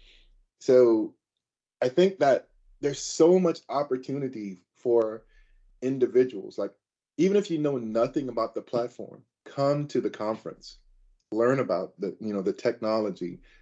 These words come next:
learn what people are talking about and excited about. I think that's a, a, a golden opportunity.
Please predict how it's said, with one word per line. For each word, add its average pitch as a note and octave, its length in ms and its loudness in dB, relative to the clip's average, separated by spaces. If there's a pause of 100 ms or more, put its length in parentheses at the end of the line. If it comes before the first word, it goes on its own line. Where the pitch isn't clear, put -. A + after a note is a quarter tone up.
(120)
learn A#2+ 420 2
what - 240 -4
people - 380 2
are A2 60 2
talking B2 420 0
about F#2 340 -4
and G2+ 140 -4
excited A2+ 500 0
about. - 300 -12 (640)
I G#2 60 -6
think C3 320 -2
that's A#2 260 0
a, G#2 60 0 (120)
a, F#2+ 260 -12
a - 20 -8
golden G#2 440 2
opportunity. F#2 640 -8